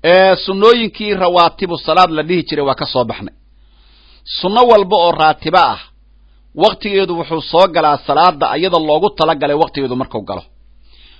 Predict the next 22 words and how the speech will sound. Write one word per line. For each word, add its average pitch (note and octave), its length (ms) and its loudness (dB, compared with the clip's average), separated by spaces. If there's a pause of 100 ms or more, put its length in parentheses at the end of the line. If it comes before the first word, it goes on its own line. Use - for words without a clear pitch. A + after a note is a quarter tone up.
(120)
Mathalan, F#3 340 2
sunnada F#3 400 2
duhurka F3 400 -4
haddaad E3+ 280 0
tukanayso, D#3+ 640 0 (680)
waa E3+ 140 6
inuu G3+ 160 2
duhur B2+ 300 -4
galay. A#2 260 -2 (840)
Laakiin D#3+ 380 0
duhurkii G#3 400 0
oon F#3+ 120 0
weli G#3+ 220 2
la F#3 100 4
gaarin, C#3 460 0 (560)
sunnadii G3 560 0
duhurkan F#3+ 400 0
sii G#3 200 -8
tukanaa F#3 380 -2
ma F#3+ 100 -2
odhan F#3 240 4
kartid. - 340 -8